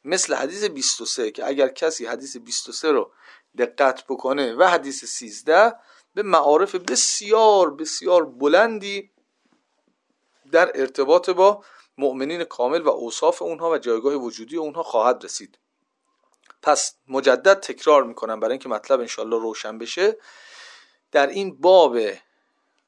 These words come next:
کتاب ایمان و کفر که هستیم، که در این باب اهل بیت فرمودن مؤمنین دو صنف هستن، دو گروه هستن، دار ایمان را به دو قسمت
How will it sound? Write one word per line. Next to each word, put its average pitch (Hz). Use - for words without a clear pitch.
کتاب 131
ایمان 131
و 123
کفر -
که 120
هستیم، 120
که 120
در 120
این 123
باب 123
اهل 123
بیت 123
فرمودن 120
مؤمنین 123
دو 127
صنف 123
هستن، 120
دو 113
گروه 120
هستن، 131
دار 123
ایمان 123
را 120
به 117
دو 117
قسمت 120